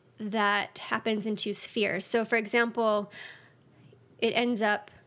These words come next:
being, like, someone will define something, and then you have the new, usual academic aspect of, like, refining the definition or challenging the definition or finding critiques for it. And so it becomes that ongoing way of academic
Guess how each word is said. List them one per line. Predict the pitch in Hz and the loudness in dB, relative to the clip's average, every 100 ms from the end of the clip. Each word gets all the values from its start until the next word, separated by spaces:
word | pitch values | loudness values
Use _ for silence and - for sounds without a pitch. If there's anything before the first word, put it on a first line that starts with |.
| 233 | -4
being, | 214 220 208 208 | 0 2 2 0
like, | 190 | -2
someone | - 208 196 | -2 -2 0
will | |
define | 185 - 277 269 | -2 2 4 2
something, | 254 240 233 226 | 0 -2 0 0
and | 220 | 0
then | 220 | 0
you | |
have | 214 208 | -2 -2
the | 214 | 0
new, | 208 202 | 0 -2
usual | 208 214 202 | -2 -2 0
academic | 196 196 214 208 196 185 - | -2 -2 -4 -2 -2 -2 0
aspect | 196 - 202 208 | 0 -2 -8 -6
of, | 185 - | -6 -2
like, | 170 - | -4 -4
refining | 202 - 285 277 | -2 2 2 2
the | 262 | 0
definition | 226 220 226 202 196 | 0 0 -2 -2 -4
or | 160 | -4
challenging | - 302 285 254 247 | -2 0 0 0 0
the | |
definition | 226 214 - 208 196 214 226 | -2 -4 -4 -4 -4 -6 -6
or | |
finding | - - - | -6 -6 -6
critiques | - - - 269 - | -10 -10 -8 -8 -8
for | - 226 | -4 0
it. | 220 214 - | 0 0 -4
And | 202 | -8
so | 214 | -8
it | 202 | -6
becomes | 214 214 202 | -6 -6 -6
that | 202 | -6
ongoing | 208 208 208 208 208 | -4 -4 -4 -4 -4
way | 202 | -6
of | 202 | -6
academic | 214 214 214 - - - | -6 -8 -8 -8 -10 -14